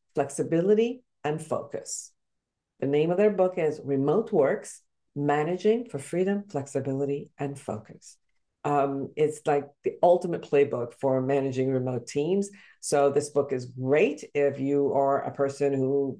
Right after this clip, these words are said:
wants to read it because it works for you, and it has a lot of great exercises and, you know, different paths and tools to teach you how to make the best of it at home,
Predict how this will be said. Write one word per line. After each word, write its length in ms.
wants 300
to 100
read 240
it 180
because 380
it 80
works 260
for 100
you, 360
and 160
it 80
has 180
a 60
lot 340
of 80
great 320
exercises 1120
and, 280
you 140
know, 100
different 360
paths 400
and 120
tools 380
to 120
teach 360
you 320
how 180
to 140
make 240
the 160
best 440
of 160
it 300
at 200
home, 440